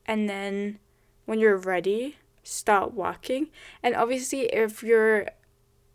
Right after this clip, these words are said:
procrastinating so much that you have to start now, like, you do need to start now, but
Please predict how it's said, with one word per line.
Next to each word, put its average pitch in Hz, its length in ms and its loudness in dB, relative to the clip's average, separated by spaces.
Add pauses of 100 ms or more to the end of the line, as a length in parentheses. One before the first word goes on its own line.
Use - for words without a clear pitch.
(220)
procrastinating 220 720 0
so 202 240 -2
much 196 240 0
that 214 80 -4
you 196 160 -8
have 190 240 -4
to 202 100 -8
start 196 320 -2
now, 180 240 -2
like, 185 200 -4 (120)
you 202 280 -4
do 190 200 -6
need 180 180 -6
to 165 100 -10
start - 280 -4
now, 170 380 -4
but - 340 -2